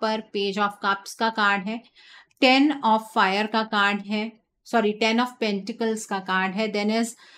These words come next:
Knight of Swords का कार्ड है, the next card is Four of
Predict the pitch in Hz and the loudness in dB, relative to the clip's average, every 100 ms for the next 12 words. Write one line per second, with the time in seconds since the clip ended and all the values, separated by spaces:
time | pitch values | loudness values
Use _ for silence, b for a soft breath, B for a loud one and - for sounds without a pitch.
0 | B 185 214 226 254 269 262 - - 220 | B 2 4 4 4 2 2 -2 -6 -2
1 | 202 208 - 226 226 208 202 190 226 254 | -2 -4 -2 -2 0 0 0 -2 -8 -8
2 | _ _ _ - 214 233 240 - - 233 | _ _ _ -4 0 2 0 -6 -4 -2
3 | 214 214 214 - 208 190 196 | 0 -2 -4 -8 -6 -2 -2